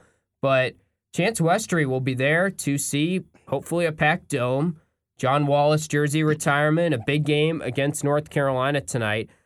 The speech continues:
And there's a lot of reason to be somewhat optimistic that this could be one of those guys that Dior Johnson has said he will bring into Syracuse. He's always said, "I'll bring other guys with me, I guarantee it."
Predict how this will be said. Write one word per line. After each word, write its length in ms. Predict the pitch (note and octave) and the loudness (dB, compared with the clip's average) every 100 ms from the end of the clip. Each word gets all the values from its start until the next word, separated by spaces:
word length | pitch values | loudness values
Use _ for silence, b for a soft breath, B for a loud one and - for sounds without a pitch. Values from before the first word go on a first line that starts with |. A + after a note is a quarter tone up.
| b b _ | b b _
And 400 | C#3 C#3 C3+ C3+ - _ _ _ _ - | -2 0 0 -2 -8 _ _ _ _ -6
there's 220 | E3+ D#4 | -4 -2
a 60 | C4+ | -2
lot 400 | E3+ D#3+ G3 A#3+ | 2 2 2 2
of 180 | F3+ | 0
reason 460 | D#3 F#3 F#3+ E3+ B2+ | 0 -2 -2 -2 -4
to 120 | - | -6
be 220 | B2+ C#3 C3+ | -4 -4 -4
somewhat 640 | - - A#2+ F#3 F#3 F3 | -6 -6 -2 0 2 2
optimistic 840 | E3+ F3 - C#3 D#3+ F#3 - G#2 - - | 2 0 -2 -2 0 -2 -6 -6 -8 -4
that 280 | A#2+ A#2 - _ _ - | -2 -2 -6 _ _ -10
this 320 | A#2+ D#3 D#3 | -2 -2 0
could 160 | F#3 D#3+ | -2 0
be 120 | F#3 | 0
one 260 | D3 C#3+ | 2 2
of 60 | E3+ | 2
those 240 | E3 D#3+ D#3 | 2 0 0
guys 400 | E3 G3 D3+ D3 | 2 2 2 0
that 180 | B2+ | -4
Dior 320 | C#3 D3 D#3 D3+ | -2 0 2 2
Johnson 420 | C#3+ D#3+ D#3 C#3 | 0 0 0 -2
has 160 | C3 | -2
said 420 | - D#3 D#3+ C3+ - | -2 2 2 0 -6
he 220 | - C3+ | -4 -2
will 180 | C#3+ C3 | 0 -2
bring 380 | C#3 D3 E3+ E3+ | 0 0 2 2
into 280 | D#3+ C#3+ | 0 0
Syracuse. 680 | B2+ D3 E3 D#3+ B2+ F2+ - | -2 0 0 0 -6 -8 -8
He's 160 | G#2+ G#2+ | -6 -2
always 280 | B2+ D3 D3+ | 0 0 0
said, 180 | D#3 D3 | 0 0
"I'll 100 | A2+ | 0
bring 240 | B2 B2+ | -2 -2
other 180 | B2+ C3+ | -2 -2
guys 320 | A#2+ A2 G#2 | -2 -2 -2
with 200 | D3 D#3 | -4 0
me, 160 | F#3+ C3 | -2 0
I 80 | G2+ | -2
guarantee 640 | A#2 G#2+ G2+ - D3 E3+ | -4 -4 -6 -6 -2 -2
it." 180 | G3+ | -2